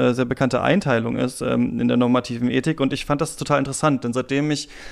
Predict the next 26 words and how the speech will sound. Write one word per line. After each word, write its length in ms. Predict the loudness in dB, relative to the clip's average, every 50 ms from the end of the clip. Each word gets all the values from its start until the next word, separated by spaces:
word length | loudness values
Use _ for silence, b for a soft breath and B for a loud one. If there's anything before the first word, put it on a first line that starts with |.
| B B B B B
äh, 140 | 2 4 6
mir 140 | 6 6 6
darüber 280 | 6 4 4 4 4
Gedanken 340 | 4 4 2 2 2 2 2
mache, 420 | 0 2 2 2 2 2 0 -2 -6 _
sehe 380 | -8 -2 4 6 8 8 8 8
ich 140 | 4 2
es 140 | 0 0 2
eigentlich 320 | 2 2 2 2 2 0 0
überall 360 | 2 4 4 4 6 6 4
und 100 | 4 2
frag 260 | 0 0 0 2 2
mich 140 | 0 0 -2
auch 80 | -2 -2
immer, 220 | 0 -2 0 0
wenn 100 | 0 0
ich 80 | 0 0
einen 60 | -2
Film 280 | 2 2 4 4 4 4
sehe 220 | 4 4 4 4
oder 180 | 4 2 2 2
sowas, 280 | 2 2 0 0 0
okay, 260 | -2 -4 0 0 0 2
auf 180 | 0 -2 0 0
welcher 300 | 0 0 2 2 0 2
Seite 480 | 2 2 2 2 2 2 2 2 2